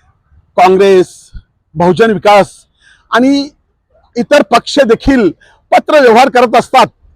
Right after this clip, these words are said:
परंतु महानगरपालिकेला हा आवाज पोहोचत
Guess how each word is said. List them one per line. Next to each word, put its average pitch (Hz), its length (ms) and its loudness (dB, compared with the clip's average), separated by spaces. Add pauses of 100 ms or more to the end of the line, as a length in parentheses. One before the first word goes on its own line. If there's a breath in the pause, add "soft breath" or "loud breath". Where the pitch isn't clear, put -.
(360)
परंतु 240 520 -2
महानगरपालिकेला 170 1200 -2 (840)
हा 180 240 -2
आवाज 151 380 -2
पोहोचत 147 420 -8